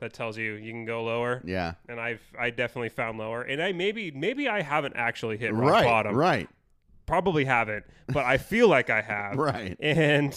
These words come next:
Speaker 1: um, I mean, when you're, when you're that close to,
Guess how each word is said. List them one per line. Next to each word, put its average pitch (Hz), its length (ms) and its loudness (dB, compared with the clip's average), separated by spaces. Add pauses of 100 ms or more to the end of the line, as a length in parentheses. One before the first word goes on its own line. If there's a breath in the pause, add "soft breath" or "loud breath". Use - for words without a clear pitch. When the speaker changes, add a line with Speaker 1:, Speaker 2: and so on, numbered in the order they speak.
Speaker 1:
um, 127 580 2
I 127 80 -2
mean, 131 240 -2
when 127 160 -2
you're, 135 240 -4
when 123 160 -6
you're 135 140 0
that 123 260 0
close 113 500 -8 (200)
to, 104 580 -12